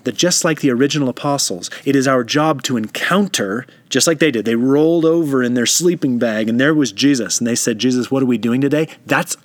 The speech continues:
our job, to encounter him, to ask of him what he would have us do for this day, and then to go do it.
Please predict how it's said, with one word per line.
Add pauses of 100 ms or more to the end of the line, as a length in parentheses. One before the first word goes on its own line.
our
job, (1040)
to
encounter
him, (880)
to
ask
of
him
what
he
would
have
us
do
for
this
day,
and
then
to
go (420)
do
it.